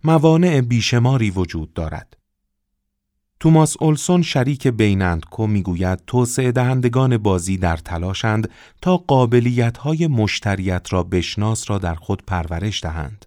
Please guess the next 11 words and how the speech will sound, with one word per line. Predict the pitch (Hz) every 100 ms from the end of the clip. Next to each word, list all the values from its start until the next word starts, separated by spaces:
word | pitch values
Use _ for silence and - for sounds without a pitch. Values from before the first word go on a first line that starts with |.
| _ _ _ _ _ _ _
شبیه | - 95 90 101 87
به | 90
همان | 98 107 107
کاری | 117 110
که | 110 113
بانک‌ها | 98 90 80 - 107
برای | 104 92 101 110
تشخیص | 95 - - 127 -
پول | 120 - 104 101
غیرقانونی | - 90 85 85 90 87 87 95 104
می‌کنند. | 80 - 82 85 - _